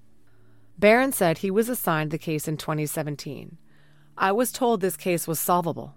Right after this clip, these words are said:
I was told the case needed to be worked, that you needed somebody to find the time necessary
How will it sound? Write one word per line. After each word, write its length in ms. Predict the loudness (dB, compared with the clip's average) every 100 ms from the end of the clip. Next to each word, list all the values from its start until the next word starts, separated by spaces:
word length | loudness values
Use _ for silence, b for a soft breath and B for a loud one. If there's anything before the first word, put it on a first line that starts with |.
| -8
I 120 | -2
was 140 | 0 -2
told 220 | -2 -4
the 80 | -2
case 300 | -2 -2 0
needed 260 | -2 -2
to 100 | -2
be 120 | -4 -2
worked, 420 | 0 0 -2 -16 b b
that 100 | -2
you 100 | 0
needed 280 | 2 2 2
somebody 340 | 0 0 0
to 80 | -2
find 320 | 0 0 0
the 60 | -2
time 240 | -2 -2
necessary 680 | -2 -2 -4 -4 -2 -2 -4